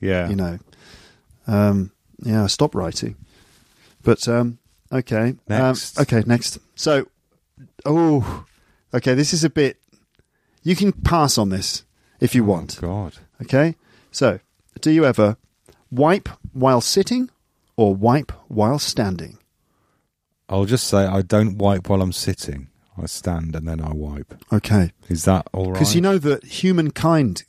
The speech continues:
Speaker 2: can be divided into two races of people. Those who wipe while sitting and those who wipe while standing.
Speaker 1: Doesn't sound feasible to be sitting to me.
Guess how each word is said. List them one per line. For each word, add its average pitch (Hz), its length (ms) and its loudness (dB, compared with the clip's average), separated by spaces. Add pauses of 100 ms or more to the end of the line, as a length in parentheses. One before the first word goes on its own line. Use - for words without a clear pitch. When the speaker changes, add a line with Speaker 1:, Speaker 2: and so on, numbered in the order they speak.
Speaker 2:
can 117 140 0
be 117 100 2
divided 113 560 2
into 92 480 -4 (500)
two 120 480 2
races 117 600 0
of 98 140 -6
people. 104 480 -2 (680)
Those 123 300 2
who 113 220 2 (160)
wipe 120 380 -2
while 113 160 0
sitting 92 500 -4 (480)
and 104 120 -4
those 107 140 2
who 110 80 2
wipe 104 240 0 (160)
while 98 240 -6
standing. 101 560 -4 (260)
Speaker 1:
Doesn't 131 260 -2
sound 113 260 2
feasible 87 480 2
to - 160 -10
be 90 100 2
sitting 87 380 -2
to - 120 -10
me. 85 200 -2